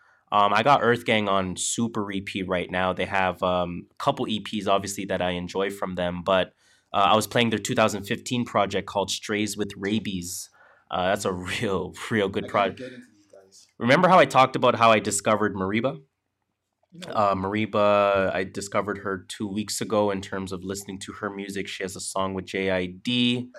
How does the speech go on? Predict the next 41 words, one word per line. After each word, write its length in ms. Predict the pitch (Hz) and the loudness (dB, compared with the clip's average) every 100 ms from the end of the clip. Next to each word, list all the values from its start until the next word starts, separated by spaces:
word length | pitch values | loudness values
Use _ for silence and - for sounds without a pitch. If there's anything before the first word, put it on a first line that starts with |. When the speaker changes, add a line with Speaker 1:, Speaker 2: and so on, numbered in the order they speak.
| - | -20
Speaker 2:
think 120 | - | -20
you 60 | - | -18
did. 180 | 113 117 | -10 2
Speaker 1:
Dropped 220 | 110 107 | 4 6
a 20 | |
Speaker 2:
Yes, 80 | 104 | 4
Speaker 1:
new 120 | 107 | 4
Speaker 2:
yes, 60 | 107 | 6
Speaker 1:
album. 380 | 110 110 113 110 | 8 8 6 4
Speaker 2:
yes, 160 | 107 113 | 4 4
Speaker 1:
Yeah. 140 | 95 | 4
Speaker 2:
yes, 140 | 156 - | 2 -2
dropped 200 | 156 165 | -4 -4
a 20 | |
new 80 | 156 | -8
album. 300 | 143 139 139 | -6 -6 -4
J 140 | 139 | -4
I 20 | 143 | -4
D 80 | |
was 100 | 139 - | -10 -14
featured 260 | 135 131 | -18 -10
on 120 | 127 127 | -10 -10
it, 60 | |
so 80 | 123 | -14
you 80 | 117 | -14
listened 260 | 123 - - | -14 -18 -6
to 100 | 110 | -4
it. 40 | |
Speaker 1:
Exactly. 440 | 101 107 104 98 98 | 0 4 4 2 -2
So 140 | 147 | 2
this, 200 | 165 196 | 2 2
this 200 | 147 - | 0 6
always, 420 | 165 214 202 196 104 | 8 8 6 4 -6
here, 300 | 104 98 98 - | -8 -8 -8 -12
things 180 | 98 90 | -10 -8
I 60 | |
don't 140 | 92 - | -10 -12
know. 60 | - 120 | -10 0
This 200 | 156 170 | 4 8
always, 320 | 202 202 196 | 8 8 6
<laughs> 1400 | - - 605 165 - - 254 - - - _ - - | 4 4 4 4 2 -2 -8 -10 -16 -20 _ -20 -2